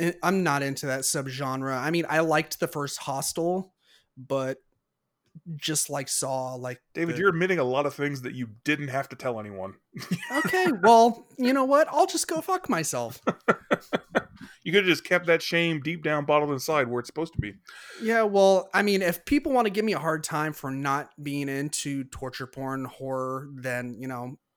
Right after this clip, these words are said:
Speaker 1: I, th-, they,
Speaker 2: No, no,
Speaker 1: they
Speaker 2: I
Speaker 1: can
Speaker 2: fully agree with you on that aspect of it.
Speaker 1: But anyways, yeah, so, uh, after that, we have the ninth Fast and the Furious movie. I think it's just called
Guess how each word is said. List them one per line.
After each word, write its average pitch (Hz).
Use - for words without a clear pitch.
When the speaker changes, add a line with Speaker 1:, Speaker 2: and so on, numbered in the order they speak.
Speaker 1:
I, 151
th-, 160
they, 160
Speaker 2:
No, 160
no, 127
Speaker 1:
they 143
Speaker 2:
I 175
Speaker 1:
can 165
Speaker 2:
fully 170
agree 131
with 127
you 120
on 107
that 107
aspect 98
of 101
it. -
Speaker 1:
But 147
anyways, 123
yeah, 180
so, 175
uh, 160
after 180
that, 156
we 170
have 151
the 147
ninth 151
Fast 147
and 156
the 139
Furious 160
movie. 196
I 143
think 214
it's 247
just 170
called 160